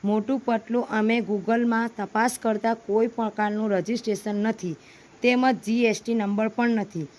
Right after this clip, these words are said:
એમાં નાના દુકાનદારોનો શું વાંક? મહેરબાન કરીને આપણા બાળકને ઇનામ જેવી વસ્તુ લેવાથી ખાસ ધ્યાન દોરવું અને લેવા દેવું નહીં. એમ જ નાના બાળકોને આઈસ્ક્રીમ ક્વોલિટી ખાતા હોય છે,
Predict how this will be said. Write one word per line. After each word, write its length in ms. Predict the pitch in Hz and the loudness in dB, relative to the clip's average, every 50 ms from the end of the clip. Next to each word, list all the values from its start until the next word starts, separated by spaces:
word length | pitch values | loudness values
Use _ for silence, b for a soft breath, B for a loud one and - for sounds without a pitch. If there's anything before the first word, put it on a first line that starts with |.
| B B B - 208 | B B B -6 -2
એમાં 280 | 214 226 233 240 247 | 0 2 2 2 2
નાના 320 | 240 220 208 202 220 233 247 | 2 2 2 2 2 2 2
દુકાનદારોનો 760 | 226 220 208 - 226 226 226 226 214 202 202 208 208 220 226 | 0 -2 -2 -2 0 0 2 2 2 2 2 0 0 -2 -2
શું 240 | 214 - 254 262 254 | -2 -2 0 0 0
વાંક? 200 | 226 190 180 - - B B B B B B - | 0 -2 -4 -6 -10 B B B B B B -4
મહેરબાન 580 | 196 202 208 220 247 254 247 247 240 240 254 233 | -2 0 2 2 2 2 2 2 2 2 0 -2
કરીને 580 | 226 - 226 226 233 240 240 220 226 220 - - - | -2 0 0 2 2 2 2 2 0 -2 -4 -4 -4
આપણા 380 | 190 190 - - 214 220 233 | -2 -2 -2 -2 -2 0 0
બાળકને 600 | 233 226 214 208 208 208 208 208 208 208 214 208 - - | 2 4 4 4 2 2 0 -2 -4 -4 -4 -6 -6 -6
ઇનામ 360 | 190 196 202 214 220 226 226 | -4 -2 0 0 0 0 0
જેવી 300 | 185 196 208 196 214 220 | 0 2 2 2 2 0
વસ્તુ 420 | 196 185 185 175 - - - 220 214 | 0 -2 -4 -4 -6 -6 -4 -2 -2
લેવાથી 560 | 196 185 185 202 220 226 220 - 208 208 202 B B B B B B - - | 0 0 0 0 -2 -2 -2 -4 -4 -4 -4 B B B B B B -10 0
ખાસ 300 | - 214 233 240 220 - | 2 2 4 4 2 0
ધ્યાન 340 | 156 196 208 208 208 208 208 | 2 2 2 4 2 2 0
દોરવું 440 | 196 196 196 196 208 233 254 262 254 B B B B B B - | 0 0 0 0 0 0 0 -2 -4 B B B B B B -4
અને 220 | 220 233 240 247 | -2 0 2 2
લેવા 320 | 247 233 208 202 202 226 226 | 2 0 0 0 0 0 0
દેવું 320 | 214 202 196 190 196 208 | 2 2 2 2 4 2
નહીં. 280 | 214 214 185 180 151 139 B B B B B B B B - | 2 2 2 0 -2 -6 B B B B B B B B -2
એમ 260 | 214 233 233 240 254 262 | 0 2 4 6 4 4
જ 100 | 202 233 | 4 4
નાના 340 | 240 220 208 208 226 247 | 4 4 4 4 4 4
બાળકોને 540 | 240 233 214 214 214 220 220 226 220 226 220 | 4 4 4 4 4 2 2 0 0 0 0
આઈસ્ક્રીમ 600 | - - 202 202 196 190 - - 214 220 226 226 | 0 0 -2 -2 -2 -4 -4 -4 -2 -2 -2 -2
ક્વોલિટી 500 | 220 - 202 196 190 196 208 202 226 226 | -2 -2 0 0 2 0 0 -2 -2 -4
ખાતા 380 | 220 - 196 185 190 - 208 208 | -2 -2 -4 -4 0 0 0 0
હોય 280 | 180 185 208 226 240 | 0 0 0 0 0
છે, 220 | 233 - - 220 | -2 0 0 0